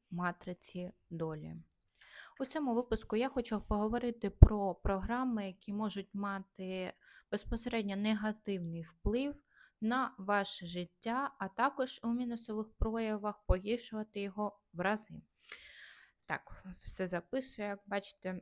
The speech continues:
У цьому випуску я хочу поговорити про такі комбінації. Тринадцять вісімнадцять п'ять, сакральна жертва.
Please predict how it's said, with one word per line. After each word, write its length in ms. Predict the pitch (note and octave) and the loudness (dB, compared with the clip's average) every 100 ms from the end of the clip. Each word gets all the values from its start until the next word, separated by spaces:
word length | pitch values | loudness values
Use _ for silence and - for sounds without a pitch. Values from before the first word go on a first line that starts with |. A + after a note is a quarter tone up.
| - | -8
У 40 | |
цьому 300 | - C4 B3+ | -4 0 0
випуску 440 | A#3+ D4+ A#3+ - | 0 -2 -4 -2
я 100 | A3+ | -2
хочу 300 | B3 A#3+ - | 0 -4 -4
поговорити 480 | - G3+ A3 B3+ B3 | -6 -4 -2 -2 -2
про 160 | G3+ A3+ | 0 0
такі 300 | A3 G#3 G3 | 0 -4 -6
комбінації. 800 | - F#3+ F3+ F3+ - - - - | -6 -8 -8 -8 -10 -10 -14 -6
Тринадцять 640 | A3 A#3 A3+ F3+ F3+ - | -2 0 0 -4 -8 -8
вісімнадцять 640 | F#3+ - G3 F#3+ F3+ F3 - | -10 -8 -6 -6 -6 -12 -10
п'ять, 400 | F3+ E3+ G3+ - _ - | -6 -4 -4 -10 _ -8
сакральна 600 | - A#3 G#3+ G#3 G3+ G3 | -6 -4 -2 -2 -2 -2
жертва. 460 | F#3+ F#3+ - F3+ | -2 -4 -6 -10